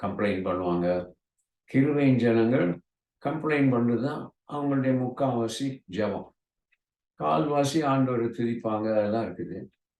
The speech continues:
ஜெபம்னாலே அவன் ஜெபம் பண்ணல, கர்த்தர்கிட்ட சொல்லலாம். என்ன சொல்றாங்க? "எங்க வேலையில எங்க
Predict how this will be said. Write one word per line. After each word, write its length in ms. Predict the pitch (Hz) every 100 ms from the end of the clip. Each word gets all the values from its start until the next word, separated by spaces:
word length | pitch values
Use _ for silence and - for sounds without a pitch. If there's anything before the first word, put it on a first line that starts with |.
| _
ஜெபம்னாலே 560 | 107 113 165 175 165 151
அவன் 240 | 139 127
ஜெபம் 280 | 127 127 -
பண்ணல, 180 | 127 113
கர்த்தர்கிட்ட 480 | 104 110 131 110 101
சொல்லலாம். 540 | - 98 90 85 80 - _ _ _ _
என்ன 240 | - 135 135
சொல்றாங்க? 720 | 131 117 117 117 117 113 117 - _ _ _ _
"எங்க 200 | 117 113
வேலையில 600 | 113 127 135 131 120 123
எங்க 500 | 120 113 110 101